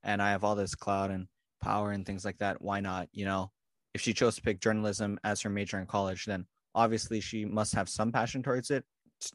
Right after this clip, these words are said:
so to watch her continue that passion now with all this fame and clout and using that to get something as prestigious as being able to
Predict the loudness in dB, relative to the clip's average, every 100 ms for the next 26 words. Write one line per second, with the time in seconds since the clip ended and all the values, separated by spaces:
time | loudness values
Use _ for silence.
0 | -6 4 6 6 6 6 6 4 2 0
1 | -4 -2 2 4 6 4 4 2 2 0
2 | 2 2 2 -2 _ _ _ _ 4 4
3 | 4 0 4 4 2 0 0 0 0 -2
4 | -2 -2 -2 -6 -10 _ _ _ -6 0
5 | 2 2 -2 -6 _ _ _ -2 0 2
6 | 0 2 2 2 -2 -4 -4 -2 2 4
7 | 4 _ _ _ -2 0 2 2 0 0
8 | -2 -2 -4 -4 -2 -2 -2 -4 -2 -2
9 | 0 0 -2 -2 -4 -4